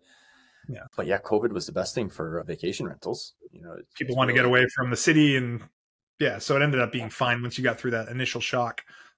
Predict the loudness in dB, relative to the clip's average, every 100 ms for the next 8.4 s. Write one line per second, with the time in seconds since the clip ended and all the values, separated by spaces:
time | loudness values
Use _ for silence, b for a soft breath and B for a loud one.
0 | -4 -2 -2 -6 -10 -4 -2 -2 -2 -4
1 | -4 -4 -4 -4 -4 -4 -4 -8 -12 -14
2 | -16 _ _ _ _ -14 -14 _ _ _
3 | _ _ 0 0 0 -4 -2 -2 -4 _
4 | _ _ _ _ -6 -4 -2 -4 -4 B
5 | B B -2 0 2 6 6 6 2 2
6 | -2 -2 -4 -6 -6 -6 -4 -6 -6 -6
7 | -8 -6 -6 -6 -8 -6 -4 -6 -8 -6
8 | -2 -2 -4 -8